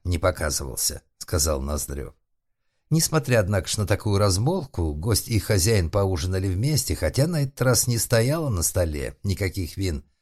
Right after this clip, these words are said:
с затейливыми именами. Торчала одна только бутылка с каким-то кипрским, которой было то, что называют кислятина во всех отношениях. После ужина Ноздрёв сказал Чичикову, отведя его в боковую комнату,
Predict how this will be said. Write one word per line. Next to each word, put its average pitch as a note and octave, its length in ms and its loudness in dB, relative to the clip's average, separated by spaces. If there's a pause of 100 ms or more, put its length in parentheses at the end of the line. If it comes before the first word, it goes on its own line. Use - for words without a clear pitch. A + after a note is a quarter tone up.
(120)
с E2 100 -2
затейливыми E2 920 0
именами. F#2+ 460 -4 (840)
Торчала D#3 440 4
одна C3 220 2
только G#2+ 380 0
бутылка F#2+ 580 -2
с - 80 -2
каким-то F#2 460 -2
кипрским, E2+ 800 -2
которой F#2+ 380 0
было E2+ 320 0
то, F2 260 -4
что F#2 200 -4
называют E2+ 480 0
кислятина F#2 800 -2 (140)
во F2+ 100 0
всех - 260 -4
отношениях. D2+ 720 -8 (920)
После C3 320 0
ужина G2 420 2
Ноздрёв F#2+ 500 2
сказал F2+ 440 2
Чичикову, B2 640 -2
отведя E2 340 0
его D#2 280 0
в D2+ 40 -4
боковую E2 480 -2
комнату, E2+ 640 -4